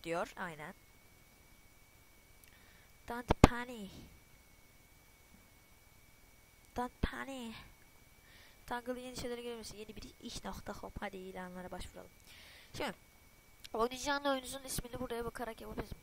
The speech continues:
yapabilirsiniz. Ee, bazen buraya reklam çıkıyor. Ha. Mesela Shooter'da bir sürü oyunlar var ama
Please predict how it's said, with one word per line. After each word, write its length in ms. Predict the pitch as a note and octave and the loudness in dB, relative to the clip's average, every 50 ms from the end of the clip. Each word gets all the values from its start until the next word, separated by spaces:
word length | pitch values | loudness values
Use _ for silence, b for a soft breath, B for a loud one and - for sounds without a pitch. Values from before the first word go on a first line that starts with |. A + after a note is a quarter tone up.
| - - - | -12 -8 -4
yapabilirsiniz. 840 | G3 - G#3 G#3 A3 G#3+ G3+ - - E3+ E3+ F#3+ G#3 A#3 - - - | -4 -4 -4 -4 -6 -8 -8 -8 -8 -8 -8 -8 -8 -8 -8 -8 -8
Ee, 260 | F3+ F3 F3 F3 F3 F3 | -8 -8 -6 -6 -6 -6
bazen 260 | F3+ F3 F3 E3+ E3 | -6 -6 -8 -8 -12
buraya 200 | E3 - D#3 D3+ | -12 -12 -12 -12
reklam 280 | D3+ D#3+ - B2+ B2 D#3 - | -12 -12 -12 -12 -14 -8 -4
çıkıyor. 340 | - - - - - E3 G3 | -4 -4 -4 -4 -6 -6 -6
Ha. 80 | F#3+ - B B B B B B B B B | -6 -8 B B B B B B B B B
Mesela 440 | B3 B3+ - C4+ A#3+ B3 B3 B3 - | -6 -2 -2 0 0 2 2 0 0
Shooter'da 580 | - - - C4+ B3+ - - A3 - - A3 G#3+ | 0 -2 0 0 0 -2 -4 -6 -4 -2 -4 -2
bir 40 | A3 | -2
sürü 240 | - - G#3+ G3+ G#3+ | -4 -4 -2 -2 0
oyunlar 340 | G#3 G#3 G3+ G3 G3+ F#3 | -2 -2 -2 -2 -2 -2
var 140 | D3 E3 G3 | 0 -2 -4
ama 240 | A3 - A3 G#3 - | -4 -2 -4 -6 -2